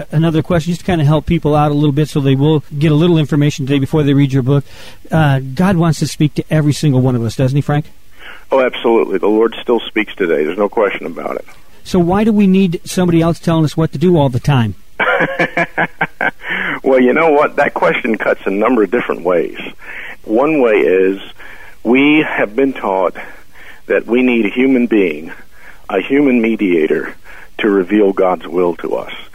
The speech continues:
Speaker 1: Why is
Speaker 2: But this,
Speaker 1: that?
Speaker 2: but, well, it's, this goes way back till about the fourth century under Constantine when the clergy was erected. But the New Testament teaches us,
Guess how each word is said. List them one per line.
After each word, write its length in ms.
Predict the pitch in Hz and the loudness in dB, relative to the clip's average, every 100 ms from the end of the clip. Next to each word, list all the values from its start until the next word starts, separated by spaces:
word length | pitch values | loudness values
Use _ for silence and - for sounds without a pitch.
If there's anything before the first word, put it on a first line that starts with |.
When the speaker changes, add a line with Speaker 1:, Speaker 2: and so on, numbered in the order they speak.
| - | -6
Speaker 1:
Why 180 | 175 240 | 0 2
is 180 | 285 127 | 2 2
Speaker 2:
But 60 | |
this, 100 | 120 | -2
Speaker 1:
that? 400 | - - - 98 | -4 -16 -20 -4
Speaker 2:
but, 160 | 95 95 | 0 2
well, 360 | 107 135 147 123 | 4 4 4 4
it's, 220 | 113 - - | 2 0 0
this 200 | 139 - | 0 0
goes 260 | 139 135 98 | 2 2 2
way 380 | 90 107 156 170 | 2 4 4 4
back 520 | 135 87 - - - | 4 2 -2 -10 -4
till 160 | 117 107 | 0 2
about 240 | 104 - | 2 0
the 60 | 95 | 0
fourth 280 | 110 113 - - | 2 0 0 -2
century 560 | 120 113 117 113 110 - - - - | 0 0 2 2 0 -4 -14 -14 -10
under 360 | 92 110 104 | -2 2 2
Constantine 880 | 92 131 117 113 - 104 - 110 101 | 0 -2 -2 -2 -6 -6 0 -2 0
when 140 | 98 95 | -2 -2
the 60 | 87 | -2
clergy 480 | - 123 117 98 | 2 2 2 0
was 340 | 92 87 87 80 | 0 2 2 0
erected. 600 | 90 90 104 - 85 85 | -2 2 2 0 -8 -4
But 160 | 101 - | -4 -2
the 80 | 110 | 0
New 180 | 123 208 | 2 0
Testament 680 | - 196 - 107 101 - | 0 -2 0 -2 -2 -4
teaches 400 | - 127 - 90 | -4 -4 -2 -2
us, 120 | 92 | 0